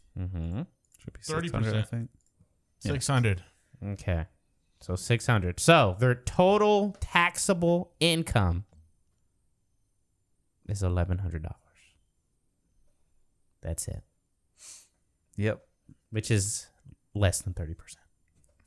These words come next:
Speaker 3: That's right.
Speaker 1: <clears throat> It's the
Speaker 2: Significantly
Speaker 1: average.
Speaker 2: less.
Speaker 1: Yeah, it's the average.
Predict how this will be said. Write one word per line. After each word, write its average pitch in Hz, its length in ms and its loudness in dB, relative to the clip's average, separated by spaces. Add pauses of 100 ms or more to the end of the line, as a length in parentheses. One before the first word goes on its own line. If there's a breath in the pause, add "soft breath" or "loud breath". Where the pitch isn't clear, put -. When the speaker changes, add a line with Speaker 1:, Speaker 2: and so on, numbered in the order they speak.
(180)
Speaker 3:
That's 127 200 -10
right. 104 180 -8 (1400)
Speaker 1:
<clears throat> - 0 -
It's - 420 6
the 139 60 4
Speaker 2:
Significantly 131 320 4 (200)
Speaker 1:
average. 85 40 -2
Speaker 2:
less. - 400 -4
Speaker 1:
Yeah, 87 120 -4
it's - 120 -6
the 131 140 0
average. 135 840 2